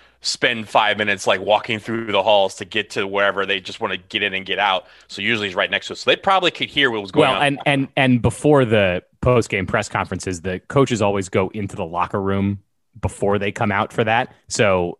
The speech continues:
Speaker 2: you can kinda get, like, the, anyone that's, like, sort of in the backstage area, not even where the press is, but, like, back in the, in the dressing room area, those people really know kind of what the, the raw emotion is before you get the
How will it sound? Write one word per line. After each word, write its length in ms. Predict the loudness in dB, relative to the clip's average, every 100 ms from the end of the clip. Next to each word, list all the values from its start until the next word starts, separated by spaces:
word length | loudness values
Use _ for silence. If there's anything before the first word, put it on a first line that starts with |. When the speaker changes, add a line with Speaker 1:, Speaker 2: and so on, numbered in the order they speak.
| -6
Speaker 2:
you 140 | -4
can 160 | -2 -2
kinda 200 | 0 -2
get, 180 | -4 -2
like, 280 | -2 -2 -6 -14 -2
the, 220 | -2 2
anyone 260 | 2 4 4
that's, 200 | 0 -2
like, 220 | -6 -4
sort 160 | -6
of 60 | -2
in 80 | -2
the 80 | -2
backstage 500 | -4 -2 -4 -2 -2
area, 240 | 0 2
not 180 | 2 0
even 180 | -2 -8
where 100 | -10
the 80 |
press 260 | -8 -8 -8
is, 160 | -12 -16
but, 180 | -18
like, 220 | -14 -14 _ _ -4
back 200 | -4 -4
in 120 | -8
the, 200 | -8 -10
in 80 | -12
the 60 | -10
dressing 320 | -10 -6 -4
room 200 | -2 -2
area, 460 | 0 0 0 -2 -4 _ _ _
those 160 | -4 -2
people 260 | -6 -6
really 260 | -6 -6 -4
know 400 | -4 -4 -6 -10 _ _ _ -6
kind 200 | -4 -2
of 80 |
what 180 | -4 -6
the, 140 | -8 -8
the 140 | -8
raw 240 | -2 0 0
emotion 360 | -4 -6 -8
is 140 | -10 -10
before 240 | -8 -6
you 140 | -6
get 240 | -6 -8 -8
the 220 | -14